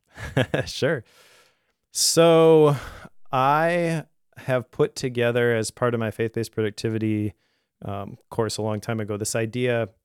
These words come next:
of a life theme. And a life theme is basically like a personal mission statement. And over the years, I've talked about this,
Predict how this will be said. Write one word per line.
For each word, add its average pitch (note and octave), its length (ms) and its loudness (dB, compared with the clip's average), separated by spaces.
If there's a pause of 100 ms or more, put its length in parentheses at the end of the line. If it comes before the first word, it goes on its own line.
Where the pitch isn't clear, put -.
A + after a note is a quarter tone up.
(140)
of A#2+ 140 -2
a A2 60 -2
life G#2+ 400 -4
theme. - 320 -16 (460)
And A#2 120 -4
a - 20 0
life C#3+ 240 0
theme C#3 180 -4
is A#2 120 -4
basically D3+ 680 0
like A#2+ 220 0
a A#2+ 60 -2
personal A#2+ 580 -4
mission G#2 340 -8
statement. - 480 -14 (960)
And A2 320 -4
over C#3+ 160 4
the C#3 100 4
years, B2 360 0
I've G2 100 -8
talked D3 380 -2
about B2+ 320 2
this, A#2+ 420 0